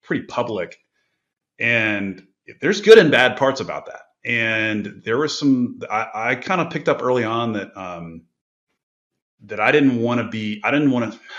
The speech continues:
how do I say this? I, I felt a little bit uncomfortable with some of the things I said being thrown around in the public to everybody, because a lot of, what I found is a lot of people take something I said out of context.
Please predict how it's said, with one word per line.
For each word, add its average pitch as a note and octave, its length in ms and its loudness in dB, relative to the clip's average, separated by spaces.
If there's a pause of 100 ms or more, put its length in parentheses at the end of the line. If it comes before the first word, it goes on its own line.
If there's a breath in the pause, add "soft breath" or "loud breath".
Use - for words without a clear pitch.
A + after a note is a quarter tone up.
(160 loud breath)
how A#2+ 100 -12
do A2 60 -12
I - 40 -14
say A#2 180 -12
this? - 360 -16 (800)
I, C3 600 -2 (680)
I B2+ 120 -2
felt D#3+ 340 2
a - 20 0
little C#3 200 2
bit C3 100 2
uncomfortable G2 800 -8
with F#2+ 160 -8
some A#2 180 -4
of G#2+ 80 -4
the G2 80 -12
things G2+ 200 -6
I F#2+ 140 -2
said A2+ 340 -4
being G#2+ 160 -6
thrown A2+ 300 -4
around G#2 200 -2
in G2 60 -6
the E2+ 60 -10
public F2+ 440 -10
to - 100 -10
everybody, E2+ 380 -10
because F#2 300 -8
a G2+ 60 -6
lot A#2+ 260 2
of, A#2+ 140 -6
what A#2 100 -2
I A2 60 -2
found C3+ 180 -2
is A2 80 -4
a A2+ 40 -2
lot G#2+ 160 0
of B2 60 -6
people A#2+ 160 -6
take A#2 160 -10
something G#2 200 -8
I F#2 80 -8
said E2+ 400 -10 (460 soft breath)
out G#2 140 -2
of - 80 -8
context. - 720 -12